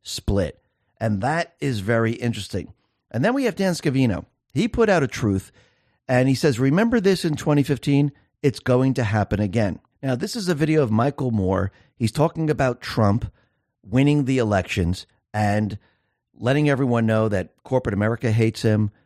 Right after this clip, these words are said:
Wall Street hates him, the politicians hate him, everyone hates him, and he's going to destroy America pretty much.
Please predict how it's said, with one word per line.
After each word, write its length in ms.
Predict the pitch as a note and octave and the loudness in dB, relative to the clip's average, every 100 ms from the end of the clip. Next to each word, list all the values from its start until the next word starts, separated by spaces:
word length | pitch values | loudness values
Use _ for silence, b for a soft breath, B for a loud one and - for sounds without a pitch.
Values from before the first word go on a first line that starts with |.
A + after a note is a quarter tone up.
| _ - | _ -6
Wall 180 | A2 | -4
Street 300 | B2 - A#2+ | -4 -4 -4
hates 340 | G2 G#2+ A2+ - | 0 0 0 2
him, 300 | G#2+ G2+ G#2 _ _ _ _ _ _ | 4 4 0 _ _ _ _ _ _
the 60 | - | -4
politicians 720 | - A2+ A2 C3+ A#2+ C3 A#2 | 0 0 -2 -4 -2 0 0
hate 120 | A#2+ | 2
him, 100 | A#2 | 4
everyone 280 | C#3+ F#3+ F3 | 4 4 4
hates 280 | C3+ B2 - | 4 2 2
him, 220 | A2 G#2+ b b - | 2 0 b b 0
and 100 | A2+ | 0
he's 100 | G#2 | 2
going 140 | A#2+ | 0
to 60 | G2 | -2
destroy 380 | G2 A2+ G2+ | -2 0 0
America 360 | F2 F2 E2 D#2+ | 0 -2 -4 -6
pretty 240 | - F2+ | -6 -4
much. 320 | D#2+ D#2 - | -6 -8 -14